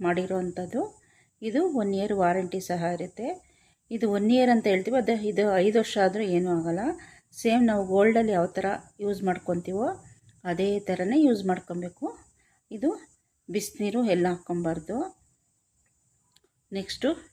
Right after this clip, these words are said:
ಡಿಸೈನ್ಸ್ ತೋರಿಸ್ತೀನಿ. ಇದು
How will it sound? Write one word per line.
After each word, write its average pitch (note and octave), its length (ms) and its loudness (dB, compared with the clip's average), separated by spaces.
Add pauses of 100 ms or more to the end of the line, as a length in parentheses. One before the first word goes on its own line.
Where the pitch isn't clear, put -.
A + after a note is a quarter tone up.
(100)
ಡಿಸೈನ್ಸ್ F#3 420 -4
ತೋರಿಸ್ತೀನಿ. F3 480 -8 (3000)
ಇದು F#3 200 -10